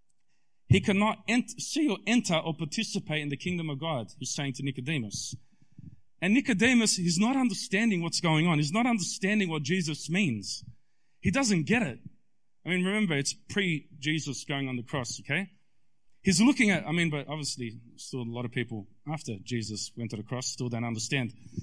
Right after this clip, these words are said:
He's looking at born again, at being born again through natural eyes, through a, a natural works-based understanding. You know, Nicodemus spent his entire life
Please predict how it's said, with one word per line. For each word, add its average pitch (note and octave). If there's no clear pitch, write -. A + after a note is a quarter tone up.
He's F#3+
looking A#3+
at E3+
born A3
again, G3
at C#3+
being A#3+
born E3+
again E3
through E3+
natural F#3
eyes, A#2
through F#3+
a, D#3
a D#3
natural F3
works-based D#3+
understanding. D3+
You D#3+
know, F3+
Nicodemus G#3
spent G#3
his E3+
entire G#3
life G3+